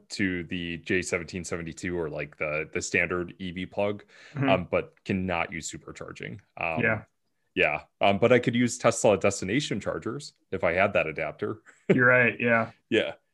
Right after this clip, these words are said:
Speaker 2: So
Speaker 1: Yeah.
Speaker 2: your options are just C C S. Do you even have, is there a way to do chadmo on the Bolt?
Speaker 1: Uh,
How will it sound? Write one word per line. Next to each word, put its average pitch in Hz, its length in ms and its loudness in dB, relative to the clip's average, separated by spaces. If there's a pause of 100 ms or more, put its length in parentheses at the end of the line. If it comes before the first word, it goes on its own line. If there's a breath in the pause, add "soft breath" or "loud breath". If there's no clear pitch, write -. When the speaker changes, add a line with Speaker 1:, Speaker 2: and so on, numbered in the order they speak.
(400)
Speaker 2:
So 90 140 8
Speaker 1:
Yeah. - 60 6
Speaker 2:
your 151 140 6
options 151 500 2
are 123 80 2
just 127 920 0
C 135 140 6
C 127 240 2
S. 120 340 4
Do 131 100 -2
you 143 120 4
even 143 160 2
have, 131 440 2
is 120 120 -4
there 123 180 2
a 123 60 2
way 123 220 2
to 131 80 0
do 139 160 2
chadmo 143 680 2
on 139 100 -4
the 139 80 0
Bolt? 147 280 2
Speaker 1:
Uh, 101 160 2